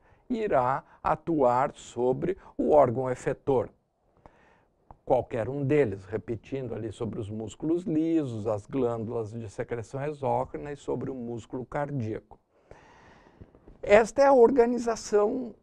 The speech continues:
básica do sistema nervoso autônomo. Ele é, ele, sistema nervoso autônomo, apresenta duas divisões, duas grandes divisões. A divisão simpática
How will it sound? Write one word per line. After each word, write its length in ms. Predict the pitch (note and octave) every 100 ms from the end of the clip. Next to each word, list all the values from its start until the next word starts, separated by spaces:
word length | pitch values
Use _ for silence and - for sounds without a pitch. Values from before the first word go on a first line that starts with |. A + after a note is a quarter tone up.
| _
básica 800 | G3 C3 C#3+ F3 E3+ A#2 - G#2+
do 220 | G#2+ B2
sistema 500 | A#2+ B2+ - C3+ B2+
nervoso 480 | A#2+ A2 G#2+ A#2 A2+
autônomo. 640 | A#2+ A2+ A#2+ A2+ A2+ A#2+ - -
Ele 400 | B3+ C#4+ C#4 G#3
é, 360 | G#3+ G#3+ A#3+ - _ _ _ -
ele, 500 | A3 A#3 E3 - - -
sistema 520 | - C3+ - C3 A#2
nervoso 400 | A2 G#2+ A2 B2+
autônomo, 560 | B2 C#3+ D#3+ F#3 A#3 - - -
apresenta 800 | - - G3 E3+ D#3 F#3 G3+ D#3
duas 640 | B2 B2 E3 F#3+ G3 D#3+
divisões, 1000 | D3+ E3+ F3 E3+ D3+ G#2+ B2+ A#2+ G2+ F#2
duas 340 | G2+ D3 D#3+ C#3+
grandes 640 | A2+ C3 D3+ E3+ D#3+ C3
divisões. 800 | F3+ D3 C#3+ A#2 A2 A2 - - _ - - -
A 140 | C#3 D3
divisão 640 | B2+ C#3+ C#3 A2+ B2+ A#2+
simpática 1300 | - - G3+ G#3+ F#3 - D#3 D#3 A3 - D4+ F#4+